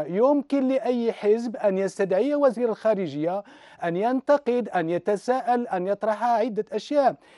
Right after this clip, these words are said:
لكن الأهم والعمق السياسي الذي غاب، آه، في بيان حزب العدالة والتنمية، الأمانة العامة بالأحرى، وهو غياب الحس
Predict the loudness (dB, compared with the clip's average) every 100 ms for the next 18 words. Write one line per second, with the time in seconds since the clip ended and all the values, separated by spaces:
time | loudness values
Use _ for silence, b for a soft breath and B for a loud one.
0 | b b 2 2 2 0 2 0 2 2
1 | 2 0 0 0 4 4 4 -2 -6 -4
2 | -2 -2 -4 -10 -6 -2 -2 -4 -6 -4
3 | -4 0 2 0 -4 -8 _ b b b
4 | b -8 -8 -8 -6 -6 -8 -10 -8 -2
5 | -2 0 -2 -6 -8 -10 -6 -4 -2 -2
6 | 0 -2 -4 -6 -4 -4 -4 -6 -2 2
7 | 2 2 2 0 -2 -4 -6 -8 -2 2
8 | 2 -2 b b b b 0 2 4 2
9 | 2 2 2 2 0 -2 -6 -6 -6